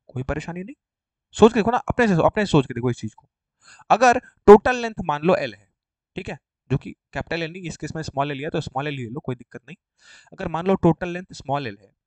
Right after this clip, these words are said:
उसमें कैपिटल एम mass है, तो मैं X length में एम mass नहीं मान सकता हूँ। Let's consider कि x length में जो mass होगा वो small m होगा।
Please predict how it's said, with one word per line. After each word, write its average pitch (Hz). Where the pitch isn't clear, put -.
उसमें 180
कैपिटल 170
एम 151
mass 117
है, 107
तो 185
मैं 196
X -
length 233
में 240
एम 247
mass 247
नहीं 311
मान 202
सकता -
हूँ। 123
Let's 160
consider 202
कि -
x -
length 160
में 156
जो 147
mass 127
होगा 123
वो 107
small 131
m 185
होगा। 190